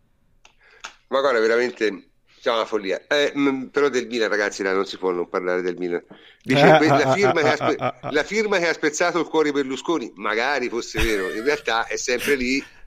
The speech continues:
Speaker 2: Non letteralmente,
Speaker 1: tranquillo.
Speaker 2: non letteralmente.
Speaker 1: Eh, no, io sono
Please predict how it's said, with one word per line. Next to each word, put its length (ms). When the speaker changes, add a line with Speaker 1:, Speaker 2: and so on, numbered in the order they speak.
Speaker 2:
Non 260
letteralmente, 640
Speaker 1:
tranquillo. 300
Speaker 2:
non 120
letteralmente. 640
Speaker 1:
Eh, 180
no, 240
io 200
sono 220